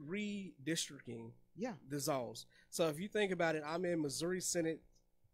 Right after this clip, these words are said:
Speaker 1: State Senate District three. This gives the power to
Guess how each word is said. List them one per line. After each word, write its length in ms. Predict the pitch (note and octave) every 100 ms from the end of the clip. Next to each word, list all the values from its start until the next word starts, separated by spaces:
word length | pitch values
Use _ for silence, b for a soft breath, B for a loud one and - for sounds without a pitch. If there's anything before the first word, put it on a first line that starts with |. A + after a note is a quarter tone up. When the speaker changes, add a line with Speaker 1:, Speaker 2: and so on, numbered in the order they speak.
| -
Speaker 1:
State 360 | - F3 G3
Senate 440 | - F3+ D#3+ C3+ - C3+
District 400 | D#3 - C#3+ -
three. 320 | C#3+ C3 A#2+ - b b -
This 180 | E3+
gives 240 | E3+ F3+ E3
the 80 | E3
power 400 | F3 D#3+ D#3+ D3
to 220 | D#3